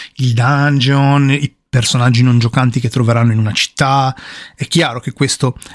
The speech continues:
è stato preparato prima, ma lo devi mantenere flessibile, perché se i giocatori in quella città non ci vanno,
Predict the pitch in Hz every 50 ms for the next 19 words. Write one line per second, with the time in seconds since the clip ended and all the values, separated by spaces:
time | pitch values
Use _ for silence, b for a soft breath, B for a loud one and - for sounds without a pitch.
0 | B B B 156 139 - 151 131 - 127 - 135 127 - 127 123 120 - 127 -
1 | 143 131 127 120 117 127 131 - _ _ _ _ - 147 156 170 180 202 190 190
2 | 151 156 165 185 196 196 254 240 240 247 240 - - 240 208 - - - 240 180
3 | 127 117 107 107 - - - 151 160 151 - - 180 156 180 185 214 190 - 285
4 | 269 240 170 - 147 139 135 - - - - 190 147 151 175 165 - 139 123 110
5 | 98 98 113 127 147 156 - _